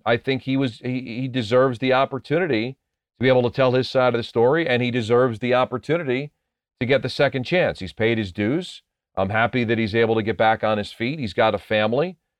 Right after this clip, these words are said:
Think what you want of Craig, but he's got a family. He's got a wife and kids that, uh, obviously he needs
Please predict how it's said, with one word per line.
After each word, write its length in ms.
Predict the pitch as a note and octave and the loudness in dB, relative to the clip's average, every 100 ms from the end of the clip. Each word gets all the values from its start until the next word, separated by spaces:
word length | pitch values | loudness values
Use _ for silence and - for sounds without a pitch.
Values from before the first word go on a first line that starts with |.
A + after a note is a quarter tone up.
| _ _ | _ _
Think 120 | F#3 | 0
what 200 | G#3 F3+ | 2 0
you 80 | D#3+ | 2
want 240 | C#3 C#3 B2 | 2 4 2
of 80 | |
Craig, 480 | - A#2 A#2+ D#3+ D3 | 0 2 4 2 0
but 160 | A#2 A2 | 0 0
he's 120 | G#2+ | 0
got 200 | A#2 A2 | 0 0
a 40 | |
family. 480 | G#2 A#2+ A#2 B2+ D3 | 0 0 2 2 -2
He's 220 | B2 G#2+ | -2 -6
got 260 | F#2 A2 G#2 | -2 0 2
a 60 | G2 | 2
wife 360 | G2+ B2 C3+ | 2 0 -2
and 140 | G#2+ G2+ | -8 -6
kids 420 | A#2 A#2+ C#3 A2 | -2 -2 -2 -2
that, 240 | G#2+ G2+ - | -2 -2 -4
uh, 120 | G2 | -4
obviously 520 | F2 G#2+ A2 G#2 G#2+ | 0 0 -2 -6 -6
he 140 | G#2 G#2+ | -6 -6
needs 380 | G#2+ A2 F#2+ | -4 -6 -8